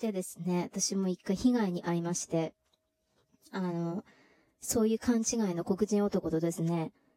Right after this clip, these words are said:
喋ってたんですよ。で、大体ね、考えてもみてください。もし、女が本当にその男の人を好きなら、普通の態度で接す-、接せれないじゃないですか。ちょっと、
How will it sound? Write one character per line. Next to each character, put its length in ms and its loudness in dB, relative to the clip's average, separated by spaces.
喋 260 2
っ 20 0
て 100 0
た 120 -2
ん 40 -4
で 80 -8
す 120 -4
よ。 240 -4
で、 120 0
大 240 2
体 240 2
ね、 120 2
考 180 2
え 60 2
て 80 0
も 60 0
み 100 -2
て 100 -4
く 60 -4
だ 120 -4
さ 160 -2
い。 80 -4
も 140 -2
し、 360 0
女 400 4
が 240 2
本 220 2
当 160 0
に 100 -2
そ 140 0
の 80 2
男 260 0
の 100 0
人 220 -2
を 40 -2
好 40 -6
き 240 -2
な 140 -2
ら、 300 0
普 100 -4
通 200 2
の 140 2
態 280 0
度 120 0
で 80 -8
接 240 -2
す-、 720 0
接 240 0
せ 220 2
れ 200 -2
な 180 6
い 40 4
じ 100 0
ゃ 40 -6
な 60 -12
い 40 -16
で 140 -16
す 100 -12
か。 140 -2
ち 80 -2
ょ 20 -2
っ 20 -14
と、 140 0